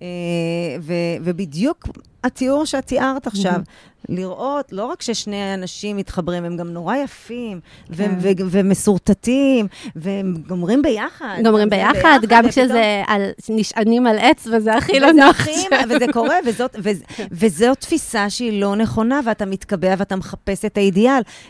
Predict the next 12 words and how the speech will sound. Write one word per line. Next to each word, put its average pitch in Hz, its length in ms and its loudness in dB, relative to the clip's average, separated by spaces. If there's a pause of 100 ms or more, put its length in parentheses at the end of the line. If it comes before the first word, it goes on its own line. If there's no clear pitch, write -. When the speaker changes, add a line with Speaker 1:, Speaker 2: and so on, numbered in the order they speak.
(320)
Speaker 1:
אישה 214 340 -4
צריכה 262 220 -2
להבין 240 420 -2
שברגע 226 420 -6
שהיא 220 300 -4 (340)
שמה 240 240 -2
לה 226 80 -2
איזשהו 226 320 -6
אידיאל 202 400 -4
כדבר 185 300 -2
הטוב 220 380 -4
ביותר, 202 540 -4